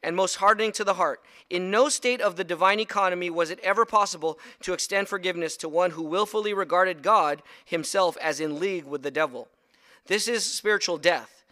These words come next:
nay, rottenness and corruption, and most putre-, and the, of the most putrid,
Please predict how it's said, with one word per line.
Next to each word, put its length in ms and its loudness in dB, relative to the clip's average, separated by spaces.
nay, 400 4
rottenness 680 2
and 160 -8
corruption, 560 0
and 140 -4
most 320 -2
putre-, 360 -6
and 180 0
the, 180 -2
of 140 0
the 100 -4
most 380 -4
putrid, 380 -8